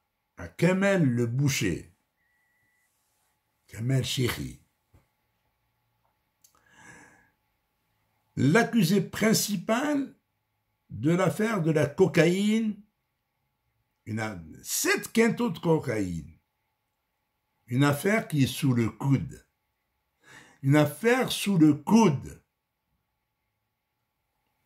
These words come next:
On n'enquête plus sur cette affaire. Et ce Kamel Bouchi a été jugé et condamné dans une autre affaire, celle de la corruption. Le bonhomme a corrompu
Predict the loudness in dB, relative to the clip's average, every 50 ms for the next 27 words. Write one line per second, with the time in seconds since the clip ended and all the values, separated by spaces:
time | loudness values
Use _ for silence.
0 | _ _ _ _ _ _ -4 0 2 2 2 4 2 0 0 0 0 4 4 4
1 | 4 4 -2 _ _ _ _ _ _ _ _ _ _ -20 _ _ _ _ -18 -14
2 | -14 -12 -12 -12 -14 -14 -16 -20 -20 -20 -20 -20 -20 _ _ _ _ _ _ _
3 | _ _ _ _ _ _ _ _ _ _ _ _ _ _ -20 -20 -20 -20 -20 -20
4 | _ _ -12 -8 -6 -6 -4 -4 0 2 4 4 4 4 4 2 -4 -6 -8 -8
5 | -6 -4 -4 -4 -4 -4 -6 -4 0 0 0 0 0 0 0 0 0 2 2 2
6 | 2 2 2 0 -2 -4 -6 -8 -6 -2 0 0 2 2 2 2 2 2 2 2
7 | 0 0 -2 -4 -6 -4 -2 -2 -2 -2 -4 -4 -6 -6 -6 -4 -2 -2 0 0
8 | -2 -4 -10 _ _ _ -20 -20 _ -14 -8 -2 0 0 0 0 -2 -2 -2 -2
9 | -4 -4 -4 -2 -2 -2 -4 -6 -6 -10 -16 -14 -16 -16 -18 -20 _ _ _ _
10 | _ _ _ _ _ _ _ _ _ _ _ _ _ _ _ _ _ _ _ _
11 | _ _ _ _ _ _ _ -20 _ _ _ -10 -6 -4 -2 -2 0 2 2 2
12 | 2 2 0 -4 -4 -4 2 2 4 4 6 4 4 2 0 0 0 2 2 2
13 | 2 0 -6 -12 _